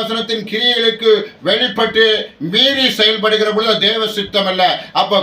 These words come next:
கர்த்தருடைய வசனத்தை கை கொண்டு வாழ்வதே தேவனுடைய சித்தம். அல்லேலூயா. அதான் கைக்குள்ள அடங்கி இருப்பது. அப்ப ஏற்ற காலத்தில் உங்களை உயர்த்தும்படிக்கு அவர் அடங்கி இருக்க சொல்லுகிறார். ஆகவே நாம் அடங்கி இருக்க வேண்டும். கர்த்தருக்கு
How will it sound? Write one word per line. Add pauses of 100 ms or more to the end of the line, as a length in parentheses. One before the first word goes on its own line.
கர்த்தருடைய
வசனத்தை (160)
கை (180)
கொண்டு
வாழ்வதே (120)
தேவனுடைய
சித்தம்.
அல்லேலூயா. (1120)
அதான்
கைக்குள்ள (100)
அடங்கி
இருப்பது. (480)
அப்ப (240)
ஏற்ற (140)
காலத்தில்
உங்களை (120)
உயர்த்தும்படிக்கு (1040)
அவர்
அடங்கி
இருக்க
சொல்லுகிறார். (320)
ஆகவே
நாம்
அடங்கி
இருக்க (100)
வேண்டும்.
கர்த்தருக்கு